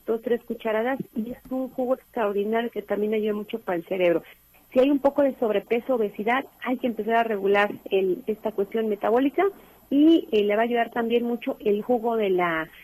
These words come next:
eh, ahorita tenemos mucho la mandarina, o si no, el puro jugo de to-, de toronja regula mucho el peso. Personas que tengan obesidad o sobrepeso, todas las mañanas, diario, diario, diario, por un mes, tómense el jugo de toronja por la mañana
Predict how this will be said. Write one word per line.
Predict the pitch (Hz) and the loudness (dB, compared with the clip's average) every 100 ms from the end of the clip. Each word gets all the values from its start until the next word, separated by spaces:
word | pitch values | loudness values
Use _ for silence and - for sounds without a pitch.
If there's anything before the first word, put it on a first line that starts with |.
| - _ _ _ | -20 _ _ _
eh, | 202 185 175 - | -2 0 0 -2
ahorita | 214 247 | -2 0
tenemos | 226 233 | 0 -2
mucho | 226 247 | -4 -2
la | 214 | 0
mandarina, | 180 185 220 302 294 196 - _ _ _ - | -2 0 4 6 6 4 -2 _ _ _ -2
o | 214 | -2
si | 240 | 0
no, | 240 277 - - | 0 0 -2 -2
el | 233 | -4
puro | 226 370 392 349 | 0 2 4 4
jugo | 330 311 | 4 6
de | 269 | 4
to-, | 220 226 240 233 | 4 2 0 -2
de | - 214 | -2 -2
toronja | 240 247 247 - - | 0 -4 -2 -6 -2
regula | 240 254 226 269 269 | 0 0 0 0 2
mucho | 254 247 254 | 0 -2 -2
el | 226 | -2
peso. | - 185 - - _ | -2 -2 -4 -12 _
Personas | 208 196 247 240 | -8 -6 -6 -8
que | |
tengan | 208 226 240 | -6 -4 -2
obesidad | 226 190 190 208 220 | 0 -2 -2 0 0
o | 226 | 0
sobrepeso, | 196 175 - 220 262 262 - _ _ _ | -2 0 0 -2 -2 -6 -10 _ _ _
todas | 320 311 277 | 6 6 4
las | 240 | 2
mañanas, | 233 226 226 226 214 196 - | 0 -2 0 0 0 -4 -10
diario, | 190 226 247 233 196 196 190 | -8 -2 0 0 -2 0 -2
diario, | 175 220 214 196 180 | 0 0 0 0 -2
diario, | 214 247 269 302 | -2 -2 0 0
por | - - | 0 0
un | 285 | 2
mes, | 285 302 285 - - - _ | 2 2 0 -4 -18 -20 _
tómense | - 262 277 247 | -2 0 0 -2
el | 214 | -4
jugo | - 254 | -2 0
de | 247 | 0
toronja | 226 233 262 254 | -2 0 0 0
por | 220 220 | 0 2
la | 214 214 | 2 2
mañana | 214 233 254 285 | 0 -2 2 4